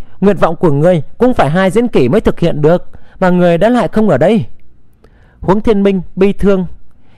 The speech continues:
"Chu An, ngươi thật đáng chết, nếu không phải ngươi, cha ta cũng không có chết." Huống Thiên Minh nghiến răng,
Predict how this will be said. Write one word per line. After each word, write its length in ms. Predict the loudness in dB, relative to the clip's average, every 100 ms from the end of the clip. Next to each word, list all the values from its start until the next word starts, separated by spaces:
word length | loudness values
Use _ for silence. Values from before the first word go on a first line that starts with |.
| _ -2
"Chu 200 | 2 2
An, 260 | 2 -2 -4 -4
ngươi 220 | 0 0
thật 180 | 0 -2
đáng 240 | 0 0
chết, 260 | 0 2 0 -2 -8 0
nếu 140 | 2
không 160 | 2 0
phải 180 | 0 0
ngươi, 280 | 2 0 -2 -8 -2
cha 120 | 0
ta 280 | 2 0 0
cũng 120 | 0
không 140 | 0
có 140 | 2 0
chết." 280 | 2 0 0 -10 -16 -20 -20 -20 _ _ _ -20 -4
Huống 220 | 0 2
Thiên 200 | 2 2
Minh 200 | 0 2
nghiến 160 | 0 2
răng, 280 | 0 -2